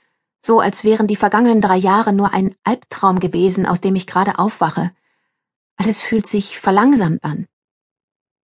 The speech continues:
Als ich an die Wohnungstür komme, ziehe ich meinen Bademantel fester um mich und atme tief durch,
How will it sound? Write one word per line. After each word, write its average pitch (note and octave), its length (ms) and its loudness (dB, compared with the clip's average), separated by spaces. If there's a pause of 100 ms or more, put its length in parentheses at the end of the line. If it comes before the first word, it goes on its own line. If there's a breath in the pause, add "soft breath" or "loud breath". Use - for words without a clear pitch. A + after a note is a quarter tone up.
(280)
Als G3+ 340 -4
ich - 220 -6
an G3 80 0
die F#3 160 -2
Wohnungstür A3 420 0
komme, A#3 400 2 (340 soft breath)
ziehe A3 320 0
ich - 160 -4
meinen F#3 240 0
Bademantel F#3 540 0
fester - 420 -4
um F3 80 -2
mich G3 200 -2
und F3+ 120 -2
atme F#3 320 0
tief G3 300 -6
durch, G3 480 2